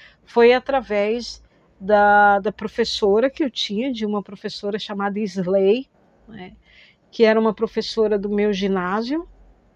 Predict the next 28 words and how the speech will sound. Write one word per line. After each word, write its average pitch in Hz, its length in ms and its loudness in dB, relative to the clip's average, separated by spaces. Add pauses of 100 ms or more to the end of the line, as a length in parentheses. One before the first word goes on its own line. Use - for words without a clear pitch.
(120)
É, 180 580 -8
eu 202 60 -6
estudei 196 560 0
numa 190 240 -4
escola 196 460 2
chamada 190 480 -4
Nossa 190 240 -4
Senhora 190 320 -4
Aparecida, 208 760 -2 (320)
que - 160 0
existe 196 800 6
até 202 260 -2
os 190 80 -4
dias 190 200 -6
de 202 120 -4
hoje, 220 480 0 (480)
e 247 120 4
essa 247 180 0
professora, 262 720 2
ela 262 300 4
era 254 200 0
professora 247 680 -2
de 240 300 -6
O 262 100 4
S 262 340 2
P 294 200 2
B. 190 280 0 (960)
Então, 285 480 2